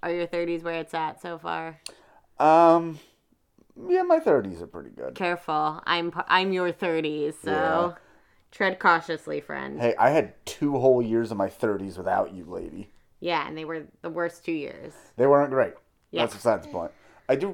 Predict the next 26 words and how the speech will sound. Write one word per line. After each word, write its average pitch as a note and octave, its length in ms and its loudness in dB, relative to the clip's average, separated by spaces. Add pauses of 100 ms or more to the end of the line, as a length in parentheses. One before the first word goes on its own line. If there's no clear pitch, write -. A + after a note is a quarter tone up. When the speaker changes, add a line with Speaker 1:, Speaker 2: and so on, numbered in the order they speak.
Speaker 2:
I C#3 140 8
remember G#3+ 280 6
my, B2+ 300 6
uh, G#2 340 6
my G#2+ 120 2
aunt A#2 260 -2
saying, G2+ 340 -2
shout G#2 280 4
out G2 140 4
Aunt F#2+ 180 0
Karen, G2 420 0
that G2 140 -6
she G2+ 160 -8
is F#2+ 120 -4
happier G#2 460 -2
in G2+ 60 -4
her F#2+ 120 -8
sixties E4 540 -8
than - 140 -8
she's - 180 -8
been F#2 220 -8
in F#2 80 -12
her F2+ 140 -8
entire D#2+ 400 -4
life. - 340 -6 (760)
Speaker 1:
Um, D#3+ 420 -14